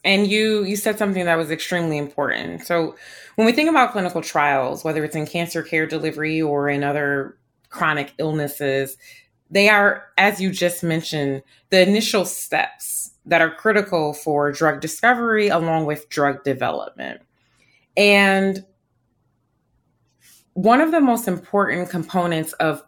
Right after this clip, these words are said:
of studies, and specifically clinical trials we're speaking about, is to be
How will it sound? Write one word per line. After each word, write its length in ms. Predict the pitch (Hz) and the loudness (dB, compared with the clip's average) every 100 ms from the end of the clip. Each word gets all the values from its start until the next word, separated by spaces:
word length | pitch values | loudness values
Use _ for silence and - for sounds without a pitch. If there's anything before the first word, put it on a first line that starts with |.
| - | -6
of 140 | 165 | -4
studies, 560 | - - 262 226 185 160 | -4 0 0 2 0 -2
and 100 | 160 | -6
specifically 580 | - 180 190 185 170 160 | -6 -4 -4 -4 -6 -4
clinical 400 | 247 226 202 156 | -2 -4 -4 -8
trials 540 | - 220 254 202 175 | -2 0 2 0 -2
we're 100 | 160 | -6
speaking 420 | - 160 143 147 | -4 -6 -4 -4
about, 360 | 147 143 139 139 - - - | 0 2 0 -2 -14 -12 2
is 240 | 214 214 - | 2 2 -2
to 100 | 196 | 0
be 360 | 180 165 - | 0 -2 -6